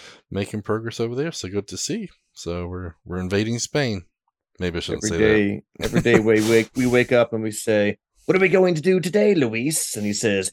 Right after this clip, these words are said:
Speaker 2: "Try to take over the world." <laughs> Anyway, so.
Speaker 1: Yeah. So
Speaker 2: Now
Speaker 1: next
Speaker 2: you know.
Speaker 1: up,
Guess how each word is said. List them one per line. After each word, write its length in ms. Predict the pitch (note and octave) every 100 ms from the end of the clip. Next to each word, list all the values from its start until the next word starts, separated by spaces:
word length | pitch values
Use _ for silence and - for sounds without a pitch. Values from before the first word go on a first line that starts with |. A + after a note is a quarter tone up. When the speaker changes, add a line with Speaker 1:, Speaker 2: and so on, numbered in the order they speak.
| -
Speaker 2:
"Try 360 | - D#3 C3 C3
to 100 | -
take 200 | C#3+ C3+
over 220 | F3 F3+
the 100 | G3
world." 600 | G3+ G3+ E3+ C3 G#2+ G2+
<laughs> 1400 | C#3+ B3+ G#3 G#3+ - - C#3 - - - - - - -
Anyway, 220 | D2+ D#2+ -
so. 200 | - - _ _
Speaker 1:
Yeah. 140 | - - - - - - - - - _ - - -
So 120 | -
Speaker 2:
Now 100 | G#2
Speaker 1:
next 100 | G#2+
Speaker 2:
you 60 | A2+
know. 100 |
Speaker 1:
up, 60 | A#2